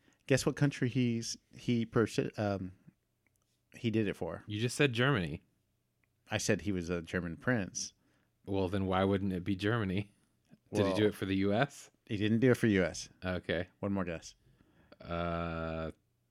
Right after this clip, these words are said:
Speaker 2: I don't know.
Speaker 1: Mexico.
Speaker 2: <laughs> What?
Speaker 1: <laughs>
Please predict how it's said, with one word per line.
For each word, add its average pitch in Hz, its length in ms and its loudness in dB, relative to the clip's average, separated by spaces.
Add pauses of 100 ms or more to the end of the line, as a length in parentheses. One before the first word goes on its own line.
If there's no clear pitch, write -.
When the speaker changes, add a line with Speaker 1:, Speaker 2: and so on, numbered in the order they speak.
(140)
Speaker 2:
I 92 120 -2
don't 190 120 0
know. 95 300 0 (1200)
Speaker 1:
Mexico. 101 640 0 (400)
Speaker 2:
<laughs> - 360 0
What? 139 260 6 (420)
Speaker 1:
<laughs> - 40 -2